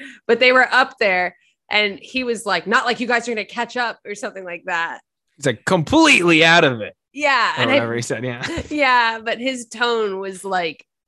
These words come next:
Speaker 1: "I've heard that before, and it's my
Speaker 2: Yeah.
Speaker 1: dad, and he's really
Speaker 2: <laughs>
Speaker 1: upset at me about something," and I could hear it.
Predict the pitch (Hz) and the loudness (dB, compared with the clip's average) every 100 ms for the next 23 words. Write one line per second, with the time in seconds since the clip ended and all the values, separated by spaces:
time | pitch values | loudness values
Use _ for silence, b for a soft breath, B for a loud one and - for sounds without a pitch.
0 | _ _ _ _ - 226 190 220 208 185 | _ _ _ _ -2 -2 0 -2 -2 -2
1 | 160 147 175 156 165 143 135 - 175 170 | -4 -4 -10 -12 -8 -6 -6 -6 -8 -6
2 | - 139 139 - 165 160 170 - 220 190 | 0 2 4 2 0 -2 -4 -4 -2 -2
3 | 190 214 - 202 214 208 196 175 - 175 | 0 2 4 4 4 2 0 -2 -6 -8
4 | 165 165 180 165 160 147 - 156 165 - | -8 -10 -10 -8 -8 -8 -10 -8 -8 -10
5 | 151 165 208 185 202 185 180 170 165 165 | -14 -12 -6 -6 -6 -6 -6 -4 -6 -8